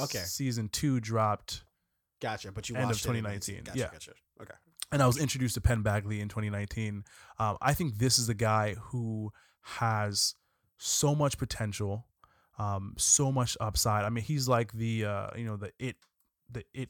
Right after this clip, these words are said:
Speaker 2: guy right now in Hollywood, especially after season two of You, which we, if you haven't watched it yet, you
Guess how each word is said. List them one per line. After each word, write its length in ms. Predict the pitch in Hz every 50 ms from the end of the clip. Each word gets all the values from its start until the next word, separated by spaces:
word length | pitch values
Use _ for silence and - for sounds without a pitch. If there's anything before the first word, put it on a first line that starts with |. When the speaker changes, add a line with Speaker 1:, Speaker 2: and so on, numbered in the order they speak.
| _ -
Speaker 2:
guy 380 | - 107 101 95 92 92 95 87
right 240 | 98 110 107 107 101 -
now 260 | 107 107 104 101 101 104 -
in 120 | - 117
Hollywood, 580 | 110 101 107 101 101 104 101 101 101 104 101 101
especially 340 | 107 - 135 131 - - 123
after 220 | 113 107 - 104
season 280 | - - 117 104 98 98
two 220 | - - 120 113
of 80 | 107 107
You, 160 | 104 107 107
which 160 | 110 - -
we, 80 | 117 - -
if 100 | 110 110
you 80 | 123
haven't 220 | 127 135 135 131 110
watched 240 | 107 107 107 98 107
it 80 | 101
yet, 240 | 101 104 101 98 98 _ _ _ - - _ _ _ _ _
you 220 | - 104 107 104